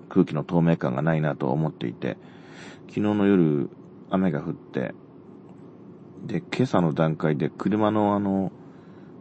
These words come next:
うん、窓ガラスについた雨滴の跡が、それぞれ、えー、かなり汚れた雨粒の跡だったんで、ああ、やっぱり、ね、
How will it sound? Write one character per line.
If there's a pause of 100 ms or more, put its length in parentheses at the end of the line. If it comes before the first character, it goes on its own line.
う
ん、
窓
ガ
ラ
ス
に
つ
い
た
雨
滴
の (420)
跡
が、 (380)
そ
れ
ぞ
れ、 (120)
え
ー、
か
な
り
汚
れ
た (280)
雨
粒
の
跡
だ
っ
た
ん
で、 (960)
あ
あ、
や
っ
ぱ
り、 (1160)
ね、